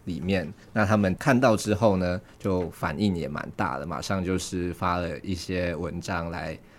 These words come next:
呃，指摘说这样的文案是，可能是涉及歧视的。那也引起了，在网络上啊，也引起了一阵轩然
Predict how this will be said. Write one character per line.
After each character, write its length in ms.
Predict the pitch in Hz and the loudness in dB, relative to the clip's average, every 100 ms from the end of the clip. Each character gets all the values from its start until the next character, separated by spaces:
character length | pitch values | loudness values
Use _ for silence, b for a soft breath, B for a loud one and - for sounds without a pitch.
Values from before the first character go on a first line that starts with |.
| B | B
呃， 240 | 95 82 - | -8 -6 -8
指 180 | - | -10
摘 380 | 73 107 98 95 | -6 2 2 2
说 500 | 92 - 95 92 92 87 - | -2 -2 0 0 -2 -6 -8
这 120 | - | -2
样 160 | 113 95 | 0 0
的 120 | 87 | -2
文 200 | 85 82 | -4 -4
案 200 | 98 92 | -2 -2
是， 360 | 85 - 98 90 95 | -4 -10 -8 -8 -10
可 140 | - | -10
能 180 | 80 85 | -10 -10
是 160 | - 113 | -6 -4
涉 220 | - 101 | 0 -2
及 140 | 78 | -2
歧 340 | 69 - 71 87 | -12 -16 -14 -12
视 300 | - 107 82 | -6 -6 -6
的。 200 | 80 - - | -10 -12 -8
那 320 | 104 95 90 | -2 0 0
也 240 | 87 87 87 | -2 -2 -2
引 160 | 90 | -2
起 280 | 98 - 90 | -2 -4 -6
了， 300 | 85 85 80 104 | -4 -6 -8 -2
在 160 | 120 | 2
网 140 | 95 92 | 2 2
络 120 | 101 | -2
上 240 | 110 92 | -2 -4
啊， 60 | 85 | -4
也 140 | 90 | -6
引 140 | 87 92 | -4 -4
起 180 | - 90 | -6 -8
了 140 | 87 | -8
一 40 | |
阵 380 | 90 101 95 87 | -4 -2 -2 -4
轩 180 | - 98 | -6 -4
然 160 | 92 | -4